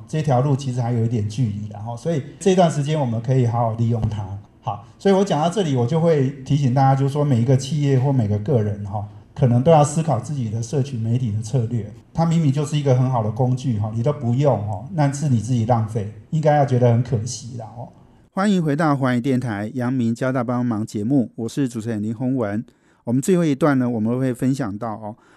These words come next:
呃，在全世界呢，呃，有做了很多的这种，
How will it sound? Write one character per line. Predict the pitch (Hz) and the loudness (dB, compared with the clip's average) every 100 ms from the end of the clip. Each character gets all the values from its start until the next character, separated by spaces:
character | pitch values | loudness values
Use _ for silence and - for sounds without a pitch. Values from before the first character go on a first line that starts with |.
| _ | _
呃， | - 110 | -10 -6
在 | 156 131 | -2 -2
全 | 123 123 | -2 -4
世 | 117 | -4
界 | 123 139 117 | -4 -2 0
呢， | 107 107 110 | 0 -4 -8
呃， | 120 104 | -10 -8
有 | 104 101 | -8 -8
做 | - 131 | -2 0
了 | 113 107 _ _ | -2 -4 _ _
很 | - 107 | -6 -4
多 | 98 135 | -2 0
的 | 131 113 | 0 -2
这 | - 123 | -2 -6
种， | 113 90 | -6 -10